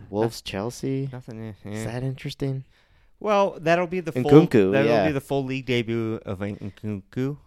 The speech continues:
Speaker 1: There we
Speaker 2: Um,
Speaker 1: go.
Speaker 2: my words are struggling today.
Speaker 1: Yeah, that's all right. That's all right.
Speaker 2: But, uh,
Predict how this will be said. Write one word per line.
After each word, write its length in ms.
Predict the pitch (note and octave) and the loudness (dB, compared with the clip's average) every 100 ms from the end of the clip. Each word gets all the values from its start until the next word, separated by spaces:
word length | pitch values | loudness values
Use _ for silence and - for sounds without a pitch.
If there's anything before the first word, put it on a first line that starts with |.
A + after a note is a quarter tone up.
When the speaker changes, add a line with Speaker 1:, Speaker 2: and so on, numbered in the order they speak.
| - | -10
Speaker 1:
There 140 | F#2+ B2 | -6 -6
we 60 | |
Speaker 2:
Um, 20 | F2+ | -4
Speaker 1:
go. 220 | D#2 G#2+ | -6 -6
Speaker 2:
my 100 | A2+ | -6
words 280 | A2 A2 G#2+ | -4 -6 -6
are 160 | G#2 F#2+ | -10 -12
struggling 460 | - G2+ G2 G2+ | -8 -8 -6 -10
today. 360 | - F2+ F#2+ G2 - | -12 -12 -12 -14 -14
Speaker 1:
Yeah, 240 | D2 D#2+ F#2+ | -10 -10 -12
that's 180 | F2 D2+ | -12 -10
all 60 | |
right. 100 | D#2 - | -10 -12
That's 140 | - D#2 | -14 -12
all 60 | |
right. 200 | D2+ E2 - _ - _ _ _ _ _ - - | -12 -12 -16 _ -20 _ _ _ _ _ -20 -18
Speaker 2:
But, 160 | C3+ | -16
uh, 680 | C3 B2+ A2+ B2 A#2 A#2 A#2+ | -16 -16 -12 -6 2 4 4